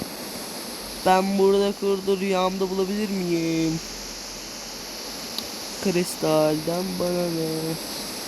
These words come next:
Ankiden bana ne? Akrepten bana ne?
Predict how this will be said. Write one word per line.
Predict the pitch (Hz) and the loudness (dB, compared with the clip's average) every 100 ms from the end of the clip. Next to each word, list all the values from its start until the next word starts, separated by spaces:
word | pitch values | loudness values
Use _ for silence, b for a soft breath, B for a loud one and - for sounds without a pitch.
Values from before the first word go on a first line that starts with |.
| - - - - - | -8 -8 -8 -6 0
Ankiden | 170 180 170 170 - 160 180 202 208 | 2 4 2 2 2 2 2 2 2
bana | 208 196 | 2 2
ne? | 180 175 175 175 170 170 | 2 2 2 2 2 2
Akrepten | 175 - 165 165 - - 196 196 208 | 0 0 2 2 2 0 0 2 0
bana | 208 208 185 | 2 0 2
ne? | 175 175 170 | 2 2 4